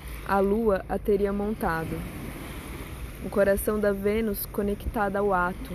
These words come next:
bombearia sangue, vitalizaria o corpo, o prepararia para travessias longínquas, viagens internas, sagitárias.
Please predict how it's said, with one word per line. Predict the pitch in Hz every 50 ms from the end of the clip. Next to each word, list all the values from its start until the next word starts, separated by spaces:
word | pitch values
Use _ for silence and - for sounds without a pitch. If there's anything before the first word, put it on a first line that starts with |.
| 175 - - - - - - - - - -
bombearia | 190 196 196 196 202 196 196 202 202 208 208 220 226 - - -
sangue, | - 196 185 180 180 165 175 170 160 - - - - - - - - - - -
vitalizaria | 190 190 240 240 - 254 226 214 226 226 226 214 202 196 214 233 262
o |
corpo, | 262 - - - 185 180 175 175 175 - - 170 170 175 - - - - - - - - - - - - - - - - - - - - - -
o | 202
prepararia | - - 226 220 - 247 226 226 220 214 214 226 240 240 220
para | 220 - 214 208 208 214
travessias | - 220 208 208 214 214 214 - - 233 226 226 214 214 214
longínquas, | 226 220 233 247 240 220 196 196 185 185 - - - 175 170 180 - - - - - - - - - - - - - - - - - - - - - - - -
viagens | 190 202 196 196 190 202 208 208 202 190 214
internas, | 214 220 208 - 220 190 185 180 175 170 175 180 - - - - - - - - - - - - - - - - - - - - - - - - - - - - - - - -
sagitárias. | - 214 196 196 196 208 190 - - 190 180 175 170 165 165 175 180